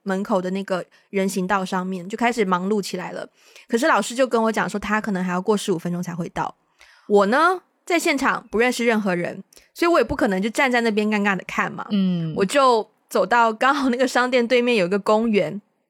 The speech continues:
Speaker 1: 我就走到对面的公园里面去，坐在一个长椅上，跟附近大概三五位就是长者，他们也是就坐在那边无所事事的，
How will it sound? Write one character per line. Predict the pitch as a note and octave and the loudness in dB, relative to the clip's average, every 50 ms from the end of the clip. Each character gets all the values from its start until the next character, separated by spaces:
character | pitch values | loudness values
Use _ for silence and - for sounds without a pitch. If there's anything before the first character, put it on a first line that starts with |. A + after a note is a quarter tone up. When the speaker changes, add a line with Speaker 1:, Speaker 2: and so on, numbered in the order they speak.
| _ | _
Speaker 1:
我 | - A3+ | -2 0
就 | A3 B3+ | 0 2
走 | A3+ A#3 F#3+ | 2 2 2
到 | F3+ G3+ G#3+ | 4 2 2
对 | G#3+ A#3+ | 0 0
面 | A3+ A#3 | -2 -2
的 | G#3 F#3 | -2 0
公 | F3+ - G#3 A3 A3+ | 0 0 0 2 2
园 | G3+ F3+ F3 | 0 0 0
里 | F3 | -2
面 | F3 E3+ F3 F3+ | -6 -6 -8 -8
去， | - - F3+ E3 | -6 -6 -6 -2
坐 | - - G#3 | -2 0 0
在 | G3+ A3 G3+ | 2 2 0
一 | G3 F3+ | 0 -2
个 | G3+ G3 | -4 -6
长 | - - F3+ F3 F#3 | -6 -6 -6 -6 -4
椅 | F#3+ E3+ | -6 -6
上， | F3+ - G#3 - - F#3 | -4 -2 -2 -2 -2 -2
跟 | F3+ G3+ G#3 | -2 -2 -2
附 | G#3+ - A#3 A3 | -2 -4 -6 -6
近 | - - A3 G3 F#3+ | -4 -4 -4 -4 -4
大 | F#3 G#3 G3+ | -4 -4 -2
概 | G3+ G#3 G3 F#3 F3+ - - - - - - | 0 0 0 0 -2 -4 -10 -20 -20 -20 -14
三 | - - A3+ A#3 B3 | -2 0 2 2 4
五 | A#3+ G3+ F3+ | 4 4 4
位 | F#3 G#3 G3+ F#3+ F#3 | 4 4 4 4 2
就 | F#3 G3 | 0 -2
是 | - G#3 G#3 | -4 -4 -4
长 | F#3+ - F#3+ E3+ F3+ G3+ G#3+ | -2 -2 0 0 0 -2 0
者， | - G#3 F3 D#3+ | 0 0 0 0
他 | G3 G3+ | 0 -2
们 | G3+ G3+ F#3 | -4 -4 -4
也 | F3+ | -2
是 | - G3 | -4 -2
就 | F#3+ G3+ | -2 -2
坐 | G3 - B3+ | -2 0 0
在 | A3 A#3+ A3+ | 2 2 2
那 | A3+ A3 A#3+ G#3 | 2 2 2 2
边 | - A3+ B3+ D#4+ C4+ | 2 2 2 2 2
无 | A3 G#3 | 0 -2
所 | G#3 - G#3 F#3 | 0 0 0 -2
事 | F#3 - - A3 | -2 -4 -6 -8
事 | F#3+ - - G3+ | -6 -6 -6 -2
的， | F3+ F#3 E3+ F3 | -2 -2 -2 -2